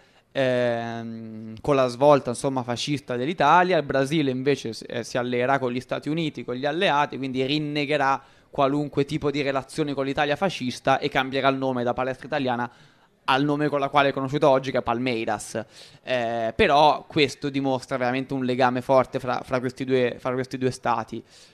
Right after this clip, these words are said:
Le parole di Mancini da questo punto di vista lasciano un po' il tempo che trovano, ed è evidente che Mancini non avesse studiato appunto la storia, non avesse letto il mio libro. Forse se l'avesse scritto prima avrebbe capito che appunto l'Italia non ha mai vinto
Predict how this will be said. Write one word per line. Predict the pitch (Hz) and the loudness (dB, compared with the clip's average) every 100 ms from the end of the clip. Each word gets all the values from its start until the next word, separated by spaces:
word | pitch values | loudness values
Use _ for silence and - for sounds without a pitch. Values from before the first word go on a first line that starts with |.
| _ | _
Le | - 202 | -4 2
parole | 220 208 | 2 2
di | 180 | 0
Mancini | 226 247 - 170 208 185 | -2 -2 -2 -4 0 2
da | 127 | 0
questo | 131 131 | -2 -8
punto | 139 139 175 | -10 -2 -2
di | |
vista | 139 131 - 135 | 0 -2 -2 0
lasciano | 120 151 | 0 -2
un | 139 | -4
po' | 139 | 0
il | 135 | 0
tempo | 135 139 165 | -2 -4 -2
che | 214 | -2
trovano, | 127 143 156 165 | 2 2 2 2
ed | 156 143 | 0 2
è | |
evidente | 139 175 135 156 147 | 0 0 -2 -2 -4
che | - | -4
Mancini | 139 143 - 143 | -2 -2 -4 -4
non | 120 | -4
avesse | 123 123 - | -4 -6 -6
studiato | - 147 117 131 | -6 -4 -2 -2
appunto | 120 135 127 120 | -2 -4 -4 -6
la | |
storia, | - - 175 131 127 | -8 2 4 4 2
non | 147 | 2
avesse | 160 180 - | 4 4 4
letto | 165 170 165 | 2 2 0
il | |
mio | 151 151 | 0 0
libro. | 170 139 139 | 0 0 0
Forse | 151 156 131 - | 0 -2 -6 -6
se | - 143 143 | -16 -8 2
l'avesse | 156 180 - | 4 4 2
scritto | 170 196 - 220 | -4 -4 4 6
prima | 226 214 | 6 4
avrebbe | 165 160 175 | 4 4 2
capito | 196 190 180 | 2 0 0
che | |
appunto | 170 - 160 151 | 0 -2 0 0
l'Italia | 196 170 135 131 147 | 2 2 2 2 -2
non | 139 135 | -4 -6
ha | - | -6
mai | 143 160 180 202 202 - _ _ _ | 0 2 4 2 -2 -10 _ _ _
vinto | 135 180 185 180 190 190 | 0 2 2 0 2 2